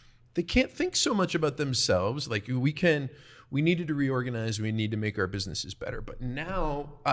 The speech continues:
I think in that, we kinda, like, retreated from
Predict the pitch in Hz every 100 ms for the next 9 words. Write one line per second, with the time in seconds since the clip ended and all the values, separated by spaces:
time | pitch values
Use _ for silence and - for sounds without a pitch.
0 | - 131 135 196 208 - 196 262 110 113
1 | 131 139 151 135 123 113 107 - - -
2 | - - 165 - - 190 247 180 151 147
3 | - 135 117 107 107